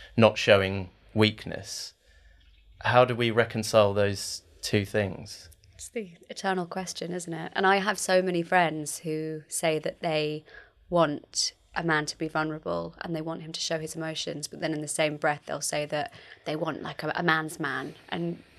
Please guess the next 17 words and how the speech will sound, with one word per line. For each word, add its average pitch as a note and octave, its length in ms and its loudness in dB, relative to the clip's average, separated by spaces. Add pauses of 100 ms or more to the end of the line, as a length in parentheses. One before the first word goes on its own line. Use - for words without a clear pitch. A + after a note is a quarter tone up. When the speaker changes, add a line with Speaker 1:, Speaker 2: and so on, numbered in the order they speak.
Speaker 2:
you F#3 100 -6
know, D#3+ 240 -4
<laughs> - 60 -14
I'm, F3 280 -2 (240)
I'm G#3 140 2
just G#3 160 -4
thinking, F#3 400 0 (300)
these G3+ 160 -4
poor A3 240 4
guys F3 320 6
do F3 120 -2
not F3 280 2
know D#3+ 140 0
which D#3+ 220 -2
direction D#3 440 -4
to - 100 -8
turn E3+ 440 -4